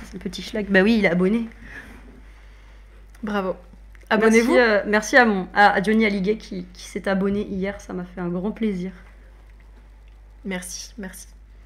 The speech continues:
Speaker 1: Ça change, euh, ça change la vie.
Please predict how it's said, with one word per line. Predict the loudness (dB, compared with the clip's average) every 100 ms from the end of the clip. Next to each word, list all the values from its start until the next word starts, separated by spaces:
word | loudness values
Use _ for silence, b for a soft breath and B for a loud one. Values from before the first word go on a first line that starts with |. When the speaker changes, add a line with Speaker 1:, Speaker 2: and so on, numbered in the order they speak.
| b b b b b b b -20 -20 -20 -20 -12
Speaker 1:
Ça | -6 -4
change, | -2 -2 0
euh, | 0 -2
ça | -2 -4
change | 0 0 2
la | 2
vie. | 2 -2